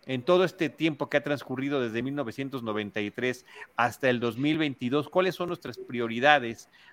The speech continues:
como espectadores y también en términos de la promoción de la película? En la primera, en la segunda y en la tercera, me parece que lo más importante era, "Oigan, vamos a ver dinosaurios al cine,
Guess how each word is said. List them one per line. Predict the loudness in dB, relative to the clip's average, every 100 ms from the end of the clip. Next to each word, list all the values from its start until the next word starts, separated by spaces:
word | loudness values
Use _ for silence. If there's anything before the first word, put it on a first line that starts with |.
| _
como | 0 0
espectadores | 0 -2 -2 2 4 4 2 -2 -8
y | -8
también | -2 -2 -2 -2 -2 -2 -8 -20 _ -4
en | 0
términos | 0 0 0 -2
de | 0
la | 0 0
promoción | -2 -4 -4 -2 0
de | 2
la | 0
película? | 0 -4 -6 -2 -2 -4 _ -20 _ 2
En | 6 8
la | 8 8
primera, | 6 8 8 8 2 -20 _ _ -2
en | 0
la | 0
segunda | 0 -2 0 2 2
y | 2 0
en |
la | 0 -2
tercera, | -4 2 4 4
me | 2
parece | 0 -2 -4
que | -2
lo | 0
más | 0
importante | -2 -4 -2 2 2 4
era, | 4 4
"Oigan, | 2 0 -2
vamos | -2 -2
a | -4
ver | -2
dinosaurios | -4 -4 -4 -4 -6
al | -6
cine, | -6 -8